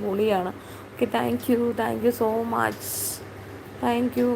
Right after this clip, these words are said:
കണ്ടോ, മെമ്പർഷിപ്പ് എടുത്തവരുടെ കമൻറ്റുകളൊക്കെ കണ്ടല്ലോ. അപ്പോൾ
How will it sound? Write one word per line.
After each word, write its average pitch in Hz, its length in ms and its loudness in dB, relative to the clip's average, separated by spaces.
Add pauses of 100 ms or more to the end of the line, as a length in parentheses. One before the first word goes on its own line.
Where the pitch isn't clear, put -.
കണ്ടോ, 233 240 2
മെമ്പർഷിപ്പ് 226 480 0
എടുത്തവരുടെ 254 320 2
കമൻറ്റുകളൊക്കെ 247 580 2
കണ്ടല്ലോ. 233 520 0 (520)
അപ്പോൾ 240 160 4